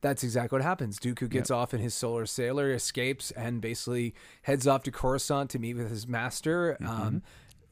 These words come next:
Speaker 1: you know, bows to Sidious, and basically they go, "All right, well, our war has begun. What we planned has, has begun."
Speaker 2: And then a couple years go by,
Speaker 1: Yep.
Speaker 2: and we get to the last little bit of Dooku. So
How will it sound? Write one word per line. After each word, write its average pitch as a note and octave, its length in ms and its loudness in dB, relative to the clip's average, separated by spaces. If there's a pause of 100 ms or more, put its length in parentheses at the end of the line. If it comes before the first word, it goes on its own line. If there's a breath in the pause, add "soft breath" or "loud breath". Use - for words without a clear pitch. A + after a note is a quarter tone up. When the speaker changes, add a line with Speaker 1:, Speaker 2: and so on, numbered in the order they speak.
(100)
Speaker 1:
you C#3+ 120 0
know, A2+ 120 -4
bows B2 360 2
to - 80 -4
Sidious, C#3+ 460 2
and A#2 120 2
basically A#2+ 380 2
they A#2+ 120 0
go, B2+ 360 2
"All A2+ 160 -4
right, F3+ 280 2
well, D3 260 4
our B2+ 200 2
war C#3 280 8
has D3+ 180 6
begun. D#3 640 6
What B2+ 200 0
we C3+ 120 4
planned C#3 400 6
has, C#3 200 0 (260)
has C3 200 0
begun." C#3 480 4 (640 soft breath)
Speaker 2:
And B2 220 8
then A#2 120 6
a A2+ 60 4
couple A2+ 320 6
years E3+ 280 8
go A2+ 200 6
by, G2 380 0 (160)
Speaker 1:
Yep. A2 260 -10
Speaker 2:
and B2+ 300 8
we D3+ 80 12
get D3 200 2
to D3 100 2
the C#3+ 120 -2
last E3 360 0
little D#3 180 4
bit A2 160 0
of G2+ 120 -2
Dooku. G2 400 -4
So G#2 320 0